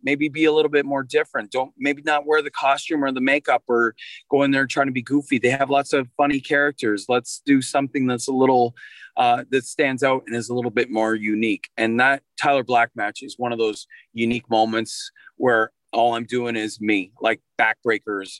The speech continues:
and, like, um, a hard clothesline and, uh, a D V D, a Spike D V D, like, stuff that is intense and gritty and has impact, but it's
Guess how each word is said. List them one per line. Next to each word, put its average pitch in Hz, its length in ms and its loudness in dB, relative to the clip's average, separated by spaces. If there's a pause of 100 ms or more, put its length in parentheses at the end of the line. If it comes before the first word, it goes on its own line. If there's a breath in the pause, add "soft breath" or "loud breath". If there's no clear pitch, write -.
and, 95 460 -6 (100)
like, 92 260 -4 (540 loud breath)
um, 92 580 2 (100)
a 87 100 -4
hard 110 340 -2
clothesline 98 760 -2
and, 90 560 -10 (120)
uh, 90 280 2 (100)
a 92 60 -6
D 113 180 0
V 104 120 -2
D, 107 180 4
a 98 80 2
Spike 107 340 -2
D 104 120 -6
V 101 100 -4
D, 104 260 4
like, 98 220 -2
stuff - 380 -2
that 117 120 2
is 98 180 -2
intense 117 800 -6 (380 soft breath)
and 92 200 -6
gritty 117 640 0
and 98 140 -8
has 101 200 -6
impact, 107 600 0
but 113 100 0
it's 101 180 -6